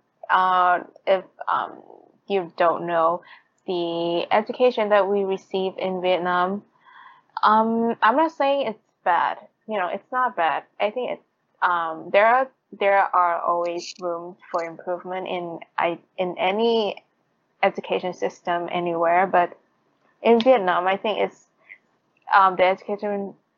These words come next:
in Vietnam is so distanced from, um, the current social issues.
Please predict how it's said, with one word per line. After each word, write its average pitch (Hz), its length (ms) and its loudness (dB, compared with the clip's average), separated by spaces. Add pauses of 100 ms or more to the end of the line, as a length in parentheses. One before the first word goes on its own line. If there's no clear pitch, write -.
(460)
in 202 180 -2
Vietnam 180 380 0
is 185 180 -2
so 185 600 2
distanced 240 920 -4 (680)
from, 175 760 0 (580)
um, 170 360 4
the 180 80 -6
current 175 640 0
social 104 840 -6
issues. - 680 -8